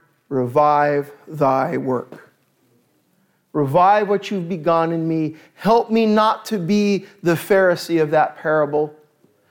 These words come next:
Help me to always remember that I was first the publican and the tax collector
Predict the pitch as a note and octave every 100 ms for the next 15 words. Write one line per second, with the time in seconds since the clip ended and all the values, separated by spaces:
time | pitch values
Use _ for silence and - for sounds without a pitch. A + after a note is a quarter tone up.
0 | _ _ A#3+ C4 C4 C4 B3+ A3 C4 C#4+
1 | D4 A3 C4 A#3 B3+ B3+ A#3+ A3+ A3+ A3+
2 | A3+ A#3 - - C#4+ C#4+ - - _ _
3 | _ A3 A3 B3+ A3+ B3+ B3+ B3 A#3+ A#3
4 | A#3 F#3 E3+ - - D#3+ D3+ D#3 D#3 D3+